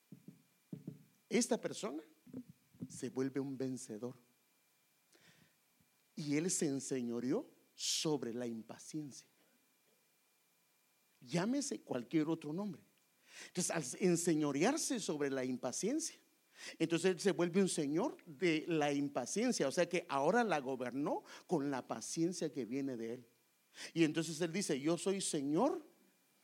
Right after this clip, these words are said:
de señores". Entonces a este se le va a dar un nombre porque él gobernó, él, él se,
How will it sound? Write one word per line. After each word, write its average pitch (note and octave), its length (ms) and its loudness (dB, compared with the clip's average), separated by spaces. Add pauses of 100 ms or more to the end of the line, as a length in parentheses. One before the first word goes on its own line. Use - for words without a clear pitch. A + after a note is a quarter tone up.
(180)
de C#3+ 280 0
señores". D3+ 800 0 (2250)
Entonces G3 580 6
a D#3 160 -2
este A#3+ 580 4 (720)
se - 180 0
le E3 100 4
va D3+ 140 4
a E3+ 40 4
dar F3 120 4
un E3+ 160 0
nombre A#3 320 2
porque D3+ 320 -4
él F#3+ 140 0
gobernó, D#3+ 640 0
él, G3+ 240 2 (220)
él G3+ 180 2
se, F#3 300 2